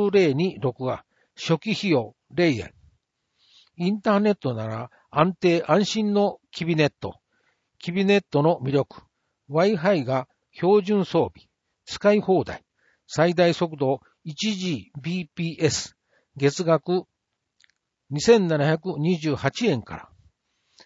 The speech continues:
初期費用零円。詳しくは今月のディーエムをお読みください。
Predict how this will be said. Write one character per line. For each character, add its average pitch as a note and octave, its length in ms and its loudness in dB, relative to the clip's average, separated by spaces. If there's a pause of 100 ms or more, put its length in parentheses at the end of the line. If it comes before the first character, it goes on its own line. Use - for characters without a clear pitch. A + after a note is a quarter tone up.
(120)
初 E3 220 -2
期 F#3+ 100 -4
費 F#3+ 180 -2
用 C3 320 2 (100)
零 D#3 260 4
円。 G2+ 140 -10 (1120)
詳 A#3+ 200 2
し - 80 -6
く - 100 -10
は B2+ 220 -2
今 F#3 220 -2
月 F#3+ 200 -2
の F#3+ 140 0
デ E3 140 -6
ィ A3 100 -4
ー A#3 60 2
エ A3 40 4
ム G3+ 120 2
を G3+ 200 0
お C#3+ 40 2
読 C#3+ 120 4
み C3+ 80 -4
く - 100 -18
だ B2 100 -2
さ A2 160 -2
い。 - 100 -18